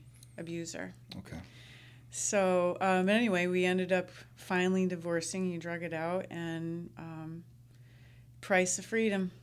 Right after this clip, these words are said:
Speaker 2: Mm-hmm.
Speaker 1: You know, money was, "Okay, you take it all if you want.
Speaker 2: Mm-hmm. Mm-hmm.
Speaker 1: I'm free." And I, I, I never looked back. The hardest thing for me was giving up on the, the dream.
Speaker 2: Yeah.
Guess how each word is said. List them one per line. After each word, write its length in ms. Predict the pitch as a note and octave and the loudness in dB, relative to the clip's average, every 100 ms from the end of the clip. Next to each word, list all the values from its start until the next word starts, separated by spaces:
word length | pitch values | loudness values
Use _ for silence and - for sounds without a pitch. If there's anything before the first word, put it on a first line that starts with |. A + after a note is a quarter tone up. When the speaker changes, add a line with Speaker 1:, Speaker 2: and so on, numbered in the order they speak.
| - G2 | -10 -10
Speaker 2:
Mm-hmm. 360 | E2+ E2+ E2 | -8 -8 -8
Speaker 1:
You 120 | F3 | -6
know, 260 | E3+ E3+ F#3 | -4 -2 -2
money 400 | F#3 F#3 F3+ F#3 | 0 0 2 0
was, 320 | F3+ F#3 - - - | 0 -2 -6 -10 -2
"Okay, 560 | F#3 F#3 A3 G#3+ G3+ F#3+ - - - - - - - - | 0 0 0 0 0 -8 -18 -20 -20 -20 -20 -20 -14 -4
you 180 | G3+ | -2
take 220 | F#3 F#3+ F3+ | 0 0 2
it 60 | |
all 280 | F3 F#3 F3 | 4 4 2
if 120 | - | 0
you 80 | E3 | -6
want. 360 | E3+ E3 E3 - - | -4 -2 -2 -6 -10
Speaker 2:
Mm-hmm. 540 | E2 D#2+ D#2 - - | -8 -10 -12 -14 -12
Mm-hmm. 100 | F#2 | -6
Speaker 1:
I'm 240 | F#3 F#3 F#3 | -2 0 -2
free." 540 | G3 G#3 G3+ F#3 F3+ - - - - - | -2 -2 0 -2 -6 -16 -20 -20 -18 -6
And 200 | F#3+ G3 | -2 0
I, 280 | G3 G3+ - - | 0 0 -2 -4
I, 440 | G3 G3 G3 G3+ - - - - - - - - - - | -2 0 -2 -4 -8 -14 -20 -20 -20 -20 -20 -20 -20 -8
I 120 | G3 | -2
never 320 | G3 G3 G3+ G#3+ | 0 0 0 0
looked 260 | G#3+ G#3+ | 0 -2
back. 300 | A3+ G#3 E3 | -2 0 0
The 180 | E3+ E3+ | -4 -6
hardest 440 | E3 F3+ F#3 G#3 A#3+ | -2 -2 -2 -2 -4
thing 160 | A3+ | -6
for 200 | A3 A#3 | -6 -4
me 420 | G3+ F3+ F3 F#3+ - - - - | -2 -2 -2 -6 -10 -20 -20 -10
was 200 | E3+ E3 | -8 -6
giving 320 | - F3+ F#3+ | -4 -2 -2
up 120 | F#3 F#3 | -2 -2
on 220 | F3 E3+ | -4 -4
the, 300 | E3 E3 E3+ E3 | -4 -6 -8 -6
the 120 | F3 | -6
dream. 600 | D#3+ F3 E3 D3+ D3+ E3+ - | -4 -4 -2 -2 -4 -12 -16
Speaker 2:
Yeah. 80 | - | -14